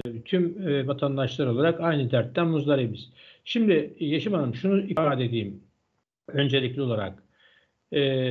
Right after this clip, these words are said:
hükümetin almış olduğu karar gereği bundan önceki yıllarda taban aylık uygulaması yedi bin beş yüz lira, şu an, e, otuz bir Aralık tarihine kadar geçerli olan. Hükümet henüz, e,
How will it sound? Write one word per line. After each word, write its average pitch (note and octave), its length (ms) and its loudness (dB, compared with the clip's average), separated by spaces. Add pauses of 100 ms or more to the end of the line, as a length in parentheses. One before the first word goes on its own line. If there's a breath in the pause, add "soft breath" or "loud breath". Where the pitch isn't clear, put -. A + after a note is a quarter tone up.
(140)
hükümetin F#3+ 880 2
almış F#3 400 0
olduğu C3+ 260 2
karar D#3 320 2
gereği A2+ 360 -4
bundan D3+ 220 -4
önceki B2 400 -4
yıllarda B2+ 520 0
taban F#3 260 2
aylık E3 340 0
uygulaması B2 540 -2
yedi D3+ 240 2
bin F3 160 2
beş D#3 240 0
yüz A2+ 140 -6
lira, E3+ 140 0
şu F3+ 220 -2
an, F#3+ 320 0
e, C#3+ 240 4
otuz D#3 340 -2
bir E3 80 4
Aralık C3+ 400 2
tarihine C3 440 2
kadar D3 260 2
geçerli C#3+ 460 0
olan. F#2+ 280 -4 (500 soft breath)
Hükümet F3 440 2
henüz, D#3 460 0 (260)
e, F3 40 2